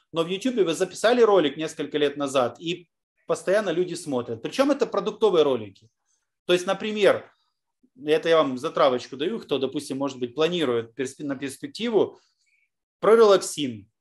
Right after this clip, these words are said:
Можно сделать замечательный ролик с классным отзывом,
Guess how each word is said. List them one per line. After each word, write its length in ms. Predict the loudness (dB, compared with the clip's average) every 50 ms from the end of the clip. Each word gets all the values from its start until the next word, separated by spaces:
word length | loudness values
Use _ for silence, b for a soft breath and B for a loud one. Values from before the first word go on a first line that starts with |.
| _ _ _ _ _ _ _ _ -8
Можно 340 | -2 -2 0 0 0 -4
сделать 320 | -4 -2 2 2 2 2 0
замечательный 800 | -4 -6 -6 -6 -4 2 4 6 6 4 2 -2 -2 0 0
ролик 400 | 0 2 2 2 2 2 0 -4
с 80 | -6 -10
классным 500 | -4 0 2 2 2 0 -4 -8 -6 -4
отзывом, 720 | -4 -4 -4 -4 -4 -4 -4 -2 -2 -4 -6 -8 -16 -20